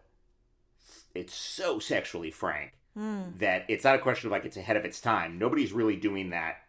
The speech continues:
Speaker 1: right now in twenty twenty-one.
Speaker 2: Mm.
Speaker 1: It, it feels way ahead of its time for, for ten years ago.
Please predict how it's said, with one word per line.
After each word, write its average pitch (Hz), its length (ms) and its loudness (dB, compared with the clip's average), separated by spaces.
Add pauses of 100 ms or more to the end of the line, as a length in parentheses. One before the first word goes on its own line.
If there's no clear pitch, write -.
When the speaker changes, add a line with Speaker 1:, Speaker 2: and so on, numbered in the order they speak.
(160)
Speaker 1:
right 92 340 -2
now 90 360 0
in 85 100 -10
twenty 85 300 -6
twenty-one. 85 920 -2
Speaker 2:
Mm. 208 320 -4
Speaker 1:
It, 90 280 -6
it 101 260 -4
feels 101 400 4
way 101 340 2
ahead 101 140 2
of 87 80 -4
its - 140 -10
time 90 280 -2
for, 80 420 -6
for 85 200 -4
ten 87 340 -6
years 117 280 -2
ago. 78 360 -6